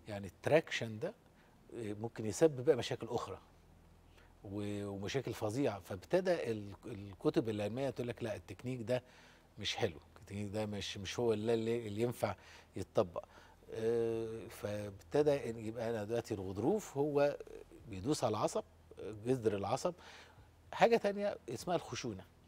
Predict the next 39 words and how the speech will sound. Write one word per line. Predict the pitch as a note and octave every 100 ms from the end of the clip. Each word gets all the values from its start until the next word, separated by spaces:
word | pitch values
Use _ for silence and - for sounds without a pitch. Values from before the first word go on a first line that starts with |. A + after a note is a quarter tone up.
| - - - - - -
مش | G2+
بس | A#2+ F#3 -
عرق | B2+ C#3+
النسا | A2 A#2 - A#2+ A2+
أو | G2+
ال-، | F#2+ F#2+ F#2+
ال-، | G2 G#2+
العصب | F#2+ G#2+ - G#2+
ده | A2+
اللي | G#2+
داس | F#2+ G#2 G#2
عليه | A2 G#2+
عمل | G#2 A#2
لي | A2
ألم | A#2 G#2+
في | -
رجلي | A2 B2 G#2
أو | G2
ألم | A2 A2+
في | -
إيديا. | G#2 A#2+ C#3 D3 - - - - -
لا، | A#2+ G2+ - -
كل | A#3 A3 E3 C3
فقرة | - - G#2+ G2+
والتانية | G2+ G#2+ - - F3 E3+ E3+ - A#2 A#2+
بينها | F3 D3
مفصلة. | B2+ - A#2+ - G#2 F2+ - -
مفصلة | A#2 C3+ - G#3
في | F#3
الطب | - - F#3+ D#3
يعني | C3+ B2
التقاء | G#2+ - - C3
عظمتين | B2 A2+ - C3
ببعض. | G#2 F#2 - - - - - -
مفصلة | D3 E3+ A#3 G3
دي | E3 G#3 - - - - - - - - - -
يحصل | C#3 D3 -
فيها | D3
التهاب. | A#2 - F#2+